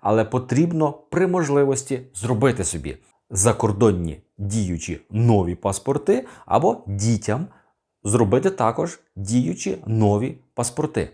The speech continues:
що також можливо як на території України, так і на території Польщі.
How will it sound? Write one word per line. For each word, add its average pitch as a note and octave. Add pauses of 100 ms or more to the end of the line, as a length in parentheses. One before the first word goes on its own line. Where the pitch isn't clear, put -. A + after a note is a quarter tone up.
(180)
що -
також F#2
можливо D3 (220)
як A2
на D#2
території D2
України, G2+ (240)
так E3
і D#3+
на D#3
території E2+
Польщі. D#3